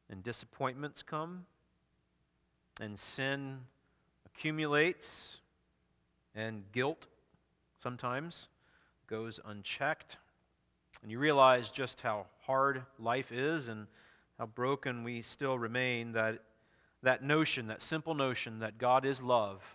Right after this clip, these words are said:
and even more fundamentally, that he loves you, can go by the wayside to the point that when somebody says it and you take time to meditate upon it,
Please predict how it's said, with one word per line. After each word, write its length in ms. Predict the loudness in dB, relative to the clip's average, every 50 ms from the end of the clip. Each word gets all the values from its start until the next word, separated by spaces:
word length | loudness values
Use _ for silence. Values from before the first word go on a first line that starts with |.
| -20 _ _ _ _ _ _ _ _ _ _ _ _ _ _ _ _ _ _ _ _ _ -12
and 80 | -10
even 140 | -8 -6 -4
more 140 | -4 -4 -2
fundamentally, 560 | 0 0 0 0 0 -2 -2 -2 -4 -6 -4
that 180 | -2 -2 -2 -2
he 140 | -4 -8 -6
loves 440 | 0 4 4 6 4 4 0 -6 -12 -14 -10
you, 380 | -6 -4 -2 -2 -2 -4 -6 -10 -18 -20 _ _ _ _ _ _ _ _ _ _ _ _ _ _ _ _ _ _ _ _ _ _ _ _ _ _ _ _ _ _ _ _ _ _
can 120 | -8 -4
go 120 | -2 0 2
by 160 | 4 4 4
the 80 | 4
wayside 640 | 4 4 4 4 2 0 -4 -4 -2 -2 -2 -2 -4 -6 -10 -18 _ _ _ _ _ _
to 80 | -18 -16
the 80 | -16 -8
point 320 | -2 0 0 0 0 2
that 240 | 2 2 2 2 0
when 100 | -4 -4
somebody 320 | -4 -4 -2 -2 -2 -2
says 440 | -2 -4 -4 2 4 4 4 4 2
it 120 | -6 -10 -12 _ _ _ _ _ _ _
and 140 | -14 -12 -8
you 120 | -8 -8 -8
take 380 | -8 -4 -2 -2 -2 -4 _ -8
time 420 | -4 -2 -2 0 -2 -4 -8 -12 _ _ -20 -20 -20 -20 -20 -20 _ _ _ _ _ _ _
to 60 | -8
meditate 640 | 0 6 8 8 8 8 6 0 2 4 4 4 2
upon 380 | 0 -4 -2 4 6 6 6 6
it, 160 | 4 0 -2